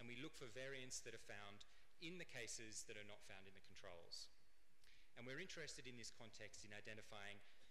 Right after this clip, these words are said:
pathogenic variants or these variants of uncertain significance. So when we do that in the context of bap one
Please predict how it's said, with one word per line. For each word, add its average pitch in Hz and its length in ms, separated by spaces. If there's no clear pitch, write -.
pathogenic 165 560
variants 156 640
or 127 320
these 120 160
variants 107 320
of 98 160
uncertain 104 400
significance. - 720
So 160 160
when 151 160
we 151 80
do 196 160
that 202 240
in 151 80
the 139 160
context 139 400
of - 80
bap 120 240
one 123 320